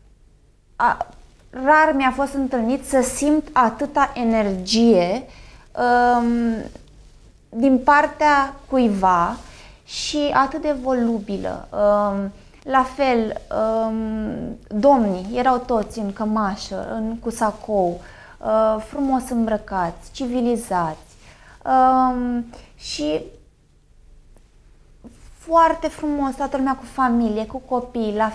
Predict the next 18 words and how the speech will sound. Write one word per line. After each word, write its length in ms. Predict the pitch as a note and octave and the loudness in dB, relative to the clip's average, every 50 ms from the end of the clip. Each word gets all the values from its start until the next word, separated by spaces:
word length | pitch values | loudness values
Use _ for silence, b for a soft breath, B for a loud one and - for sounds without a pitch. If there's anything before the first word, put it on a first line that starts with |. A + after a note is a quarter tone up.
| - | -6
fel, 220 | - A#3+ A3+ G#3+ G#3 | -4 -2 -2 -2 -2
care 240 | G#3+ - G#3+ G#3+ G#3+ | -2 0 0 2 2
erau 260 | G#3 G#3 A3+ A3+ A3+ | 2 2 2 2 2
inocenți, 800 | A3+ A3 A3 A3 G#3+ A3 - - A3+ G#3+ G3 F#3 F#3 F3 - - B B B B B B B - | 0 -2 -4 -6 -8 -8 -6 -4 -4 -4 -4 -4 -8 -10 -14 -20 B B B B B B B -8
uh, 420 | - A#3+ A#3+ A#3+ A#3+ B3 B3 B3 | -2 0 2 2 4 2 2 0
nu 160 | A#3+ B3 C4 | 0 0 0
neapărat, 760 | C4 B3+ C4 B3+ A#3+ A#3+ A#3+ B3 A#3 A#3+ A#3+ A#3 A#3 A#3 - A#3+ | 0 2 2 2 2 2 0 0 2 4 2 2 0 -4 -6 -2
uh, 400 | A#3+ A#3 A#3 A3+ A3+ A3+ G#3+ G#3 G#3 G#3+ G#3+ G#3+ G#3 G#3+ G#3 G#3 A3+ A#3+ - - - - - - | -2 0 0 0 -2 -2 -4 -6 -6 -6 -4 -4 -6 -6 -8 -8 -10 -10 -12 -14 -18 -20 -18 -6
pe 340 | - A3+ A3+ A3+ A3+ A3 G3+ G#3+ - - - | -2 0 2 2 2 0 -2 -6 -12 -12 0
telefoane. 920 | - A#3 A#3 A#3 A#3 A#3 - - A#3+ A3+ G#3 F#3+ F#3 F#3 F#3 F#3 F#3 G3 B B B B B B B B B B B | 0 2 4 4 2 0 -2 0 2 4 4 4 2 -2 -6 -8 -10 -12 B B B B B B B B B B B
Și 160 | - - F4+ | -8 -4 0
m-a 180 | F4 F4 F4 F4 | 2 4 4 4
inspirat 500 | F#4 F4+ F4+ - F4+ E4+ F4+ F#4 F#4+ F#4+ | 2 0 -4 -4 -2 0 2 0 2 2
acea 300 | F#4+ F4 F4 - E4+ D#4+ | 0 0 0 2 2 2
postare 640 | D#4 D#4+ D4+ C#4+ C#4 C#4+ - - B3+ C4 C4+ C#4+ C#4+ | 2 2 0 -2 -2 0 0 2 4 4 4 2 0
pentru 320 | - D4 C#4+ C#4+ C#4 C#4+ C#4 | 0 -2 -2 -2 -2 -4 -8
că 160 | - - C#4+ C#4 C#4 - - | -4 -4 -4 -4 -2 -4 -4
sunt, 340 | - D4 C#4 C#4 C#4 C4+ | -4 -2 -2 -2 -2 -4